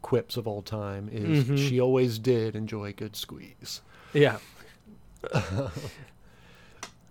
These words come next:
Speaker 1: From there, so Xena Onatopp is taken out of the, out of commission. Henchman numero uno is out. Cut to Trevlin and Boris preparing the satellite dish. Um,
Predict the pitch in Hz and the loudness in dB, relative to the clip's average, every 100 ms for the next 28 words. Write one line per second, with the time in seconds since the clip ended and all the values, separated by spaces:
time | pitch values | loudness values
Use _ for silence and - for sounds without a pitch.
0 | - - 226 233 220 185 147 123 - 135 | -8 8 10 12 12 12 10 8 6 4
1 | 135 135 139 131 214 202 180 180 - 180 | 4 0 -4 6 8 8 6 4 6 6
2 | 170 151 120 101 - 165 175 151 160 165 | 6 4 0 -2 2 4 4 2 4 4
3 | 151 143 - - 160 190 147 156 165 - | 4 0 -2 4 6 6 4 4 2 2
4 | 123 104 90 143 156 165 160 160 151 139 | -4 -4 -2 0 0 0 0 0 0 2
5 | 156 147 147 139 147 151 - - 127 - | 4 4 4 2 4 2 0 2 2 2
6 | - - - - - - - - - - | -8 -14 -16 -20 -20 -20 -20 -20 -20 -20
7 | - - - - - - - 254 - - | -20 -20 -18 -18 -18 0 6 6 6 0
8 | 196 175 - 160 180 156 175 147 135 135 | 2 2 2 4 4 4 2 0 2 4
9 | 143 120 - - - 160 170 139 - 151 | 4 2 -4 -10 -2 0 2 0 -2 0
10 | 147 135 127 143 131 - - - - - | 0 0 0 -2 -2 -6 -14 -20 -20 -20
11 | - - 139 120 117 | -20 -2 4 4 2